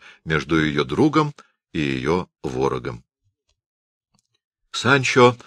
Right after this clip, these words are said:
по всему полу искал голову великана, и так и не обнаружив ее, сказал:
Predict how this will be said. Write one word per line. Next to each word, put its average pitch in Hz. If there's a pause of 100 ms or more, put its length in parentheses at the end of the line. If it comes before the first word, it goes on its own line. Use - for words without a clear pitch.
(600)
по 92
всему 113
полу 147
искал 135
голову 113
великана, 73 (880)
и 113
так 123
и 117
не 110
обнаружив 104
ее, 82
сказал: 76